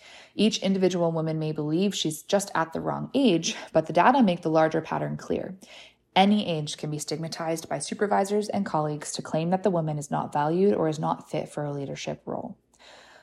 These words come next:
According to Forbes, seventy-seven percent of those under thirty-five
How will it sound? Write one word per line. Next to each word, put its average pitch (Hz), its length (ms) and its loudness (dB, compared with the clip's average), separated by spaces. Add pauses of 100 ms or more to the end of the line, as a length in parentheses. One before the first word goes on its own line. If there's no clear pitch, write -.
(100)
According 185 360 6
to 262 100 4
Forbes, - 560 -2 (280)
seventy-seven 196 840 4
percent 180 400 -2
of 156 140 -6
those 151 360 -4 (140)
under 190 320 4
thirty-five 156 800 0